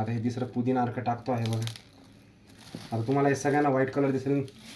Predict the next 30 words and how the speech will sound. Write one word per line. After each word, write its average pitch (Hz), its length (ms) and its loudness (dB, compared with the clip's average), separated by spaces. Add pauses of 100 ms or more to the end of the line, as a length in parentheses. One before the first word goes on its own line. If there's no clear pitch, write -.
(680)
हे 127 140 4
दु-, 123 420 -2
उद्या 135 300 6
आज 131 120 4
रात्रभर 131 360 4
पॅक 135 360 2
करून 139 160 4
मी 139 100 4
झाकण, 117 500 0
झाकणाने 123 320 0
पॅक 123 260 0
करून 135 160 2
ठेवणार 123 320 2
आहे, 117 100 0
तर 117 40 -4
तुम्ही 127 200 2
सकाळी 131 260 0
बघू 131 180 2
शकता 123 260 -4
पूर्णपणे 139 500 0
पाणी 123 300 0
होणार 110 240 2
आहे 101 100 2
आणि 110 220 0
आपला 120 280 2
अमृत 120 260 2
रस 120 220 -2
तयार 110 200 0
होणार 90 180 -6
आहे. - 100 -14